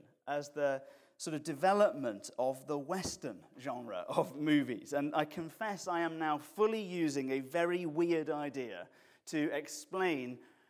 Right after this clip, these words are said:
a very weird book of the Bible. And that might be just weirdness times weirdness, and we all know what that is. It's weird. But bear with, it's what it's church. <laughs> Yeah. <laughs> But bear with me.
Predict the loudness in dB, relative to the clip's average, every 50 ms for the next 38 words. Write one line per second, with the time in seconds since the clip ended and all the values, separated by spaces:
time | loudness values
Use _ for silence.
0 | _ _ _ _ _ -4 -4 2 4 6 6 6 6 4 4 4 4 2 2 0
1 | -2 -4 -2 -4 -6 -6 -8 0 2 2 4 4 0 -2 -4 -8 -8 -10 -16 -8
2 | _ -4 0 0 0 0 0 0 0 0 0 -2 -6 -6 -6 -8 -4 0 2 2
3 | 2 2 2 -4 -4 -6 -8 -6 -6 -4 -4 -6 -8 -6 -6 -2 -2 -2 -2 -2
4 | -6 -6 -6 -6 -10 -10 -12 -12 _ -20 -20 -20 -20 -20 _ _ _ -4 -4 -2
5 | 0 2 0 2 2 0 0 0 0 -2 -4 -6 -10 -12 -14 _ _ _ -16 -6
6 | 0 2 2 2 2 0 -2 -6 -14 -20 -20 -20 -20 _ _ -4 -4 2 4 6
7 | 6 6 4 2 -2 -2 0 0 0 0 0 -4 -2 2 2 2 2 0 -4 -6
8 | -8 -8 -6 -6 -4 -4 -4 0 0 0 0 0 -10 -16 -14 -14 -12 -4 -2 -2
9 | -2 2 0 0 0 0 -10 -18 -18 -18 -6 -4 -2 -2 2 6 8 8 8 8
10 | 4 4 4 2 0 0